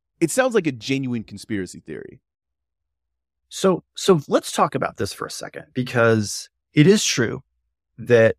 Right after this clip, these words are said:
Speaker 2: the remaining news out there is mo-, more polarized. And why is that? That is a direct result of two things. One is that social distribution rewarded emotional content,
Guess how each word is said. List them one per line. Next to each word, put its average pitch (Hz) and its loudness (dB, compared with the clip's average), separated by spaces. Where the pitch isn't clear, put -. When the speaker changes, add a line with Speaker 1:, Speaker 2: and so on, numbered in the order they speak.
Speaker 2:
the 110 -2
remaining 127 4
news 98 -8
out 98 -4
there 101 -2
is 202 -2
mo-, 156 0
more 113 -2
polarized. - -6
And 131 -2
why 147 4
is 139 0
that? 73 -4
That 160 2
is 117 -2
a 127 -10
direct 120 -2
result 110 -2
of - -20
two - -14
things. - -12
One 131 2
is 104 -4
that 98 -2
social 151 2
distribution 110 -6
rewarded 117 4
emotional 120 0
content, - -4